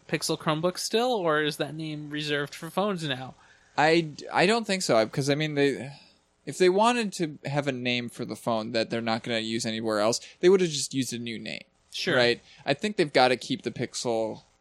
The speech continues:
Speaker 2: name around for the Chr-, the Chromebook and for the, the tablet.
Speaker 1: Yeah.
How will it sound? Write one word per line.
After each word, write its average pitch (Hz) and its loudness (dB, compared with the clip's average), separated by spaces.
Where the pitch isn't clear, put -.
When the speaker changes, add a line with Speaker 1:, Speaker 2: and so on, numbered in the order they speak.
Speaker 2:
name 123 -2
around 107 -2
for 107 0
the - -4
Chr-, - -10
the 117 -2
Chromebook 104 -4
and 101 -12
for 117 -8
the, 110 -10
the - -12
tablet. 117 -2
Speaker 1:
Yeah. 135 -10